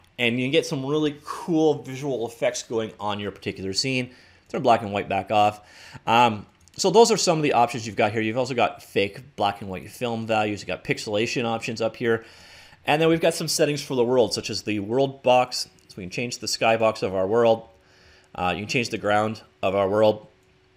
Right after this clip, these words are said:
And yeah, and then finally, I'm gonna go head back over here. This is when you hit the escape key.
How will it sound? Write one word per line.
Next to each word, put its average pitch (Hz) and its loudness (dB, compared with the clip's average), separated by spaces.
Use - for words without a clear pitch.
And 123 4
yeah, 190 6
and 127 2
then 127 0
finally, 202 2
I'm 143 0
gonna 135 0
go 117 2
head 123 -2
back 117 0
over 113 -10
here. 180 -2
This 143 -6
is 156 -8
when 147 -4
you 131 -6
hit 123 -10
the 110 -8
escape 202 0
key. 127 -2